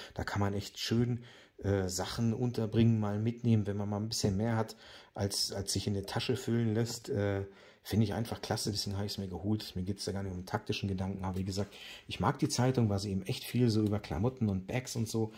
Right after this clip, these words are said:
berichtet. Ich habe jetzt, äh, hier zufälligerweise zwei Exemplare bekommen und das, was ich in der Hand halte,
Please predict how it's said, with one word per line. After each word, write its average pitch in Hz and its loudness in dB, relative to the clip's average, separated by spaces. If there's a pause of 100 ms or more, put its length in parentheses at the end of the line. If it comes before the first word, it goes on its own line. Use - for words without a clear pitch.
(320)
berichtet. 127 6 (300)
Ich 131 2
habe 123 2
jetzt, - 0
äh, 104 4
hier 107 2
zufälligerweise 98 0
zwei 131 2
Exemplare 92 -2
bekommen 104 -2
und 101 0
das, 101 -2
was 98 0
ich - -2
in 98 0
der 90 -2
Hand 113 0
halte, 98 -2